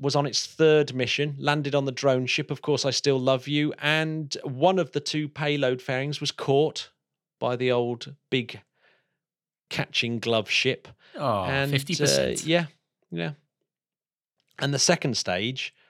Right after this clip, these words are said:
Speaker 1: was deorbited, and I should imagine proper deorbiting, southwest of Australia.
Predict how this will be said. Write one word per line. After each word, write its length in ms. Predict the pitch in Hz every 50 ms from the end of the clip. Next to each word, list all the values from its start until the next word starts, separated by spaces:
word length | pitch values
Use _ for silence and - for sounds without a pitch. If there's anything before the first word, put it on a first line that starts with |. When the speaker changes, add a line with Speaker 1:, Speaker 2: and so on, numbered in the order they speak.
| _ - -
Speaker 1:
was 120 | 135 117
deorbited, 960 | 117 101 - 143 139 139 135 135 139 131 131 107 - - 95 101 117 - - - _ _ _ _ _ -
and 120 | - 123 123
I 40 | 120
should 140 | - 120
imagine 300 | 120 120 110 - 120 110
proper 300 | - - 180 160 - -
deorbiting, 640 | 98 - 101 98 98 98 95 - - 107 101 101 98 _ - _ -
southwest 720 | - - - 190 175 180 160 - - 113 95 - - -
of 80 | 101 107
Australia. 760 | 104 - - - - 120 117 117 117 107 101 95 92 85